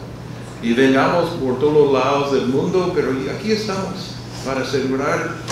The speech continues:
el amor de Cristo. So Jesus, in a, in a very real way, is, is who it's about. It's about him. It's about our love for him.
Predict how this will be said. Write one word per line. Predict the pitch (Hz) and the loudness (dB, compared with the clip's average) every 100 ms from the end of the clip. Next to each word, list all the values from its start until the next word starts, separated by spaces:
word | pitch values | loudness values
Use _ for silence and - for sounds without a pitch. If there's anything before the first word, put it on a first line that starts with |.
| - 110 | -4 -2
el | |
amor | 107 113 131 143 | -4 -2 -2 -2
de | 139 135 135 131 | 2 2 2 0
Cristo. | 127 - 101 95 - - - - - - - - - - | -4 -6 -8 -10 -12 -14 -14 -14 -14 -14 -12 -12 -12 -10
So | 135 123 | -6 -4
Jesus, | 170 208 - 160 143 143 | 0 0 2 2 2 2
in | 131 | 2
a, | 120 113 - - 117 | 2 0 -6 -8 -8
in | |
a | 117 | -4
very | 117 135 143 123 117 104 | 0 2 2 2 0 0
real | 131 156 127 | 0 2 2
way, | 123 123 104 104 110 | 4 4 2 2 0
is, | 123 120 - - - - - - - - | 0 0 -2 -8 -10 -12 -14 -14 -12 -4
is | 123 - | -4 0
who | 185 175 | 2 2
it's | 170 | 2
about. | 127 131 - - - - - - - - | 0 -2 -4 -10 -12 -14 -14 -14 -14 -14
It's | - | -10
about | 120 117 120 | -6 -4 0
him. | 143 135 - - - - - - | 0 -2 -6 -10 -12 -12 -12 -8
It's | 123 | 0
about | 117 113 | 2 4
our | 107 | 2
love | 117 143 - | 2 0 -2
for | 165 | -2
him. | 160 | -2